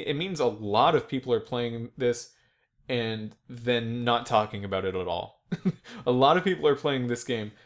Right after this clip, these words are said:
and then not bringing it up online in any circle whatsoever, 'cause,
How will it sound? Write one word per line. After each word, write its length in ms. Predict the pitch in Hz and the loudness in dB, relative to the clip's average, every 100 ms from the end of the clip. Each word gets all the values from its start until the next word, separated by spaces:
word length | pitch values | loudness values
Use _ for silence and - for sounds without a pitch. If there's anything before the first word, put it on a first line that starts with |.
| - | -10
and 140 | 135 123 | -2 0
then 340 | 110 104 107 | 0 -4 0
not 300 | 120 135 131 | 2 2 2
bringing 300 | 131 127 120 | 0 0 -2
it 140 | 113 | 0
up 200 | 107 104 - | 0 0 -2
online 480 | 110 110 107 101 98 | -2 0 -2 -2 -4
in 160 | 95 - | -8 -4
any 240 | 120 127 | -2 -2
circle 400 | 120 117 104 107 | -2 -4 -2 -2
whatsoever, 560 | 101 101 107 101 92 92 | 0 -2 -2 -2 -2 -4
'cause, 340 | - 101 - | -4 -6 -6